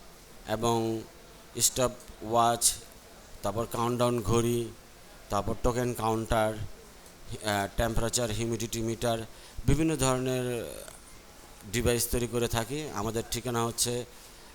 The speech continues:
আহ, চার নং বাইতুল মোকাররম ইসলামী বই মার্কেট, ঢাকা। এটা, আহ, বাইতুল মোকাররম মসজিদের নিচে।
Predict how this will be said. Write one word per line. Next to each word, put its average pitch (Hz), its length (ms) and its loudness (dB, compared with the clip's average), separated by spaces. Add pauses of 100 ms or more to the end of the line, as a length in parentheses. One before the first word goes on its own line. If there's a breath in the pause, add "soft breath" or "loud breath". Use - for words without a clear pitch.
(140 loud breath)
আহ, 101 300 0 (120)
চার 110 200 -2
নং 120 360 -2 (540)
বাইতুল 110 280 0
মোকাররম 117 520 -2
ইসলামী 113 420 -2
বই 110 220 2
মার্কেট, 117 460 -4
ঢাকা। 123 440 -2 (160)
এটা, 104 460 -2 (520 loud breath)
আহ, 92 240 -2
বাইতুল 107 260 -2
মোকাররম 110 320 -4
মসজিদের 107 400 -2
নিচে। 113 380 -2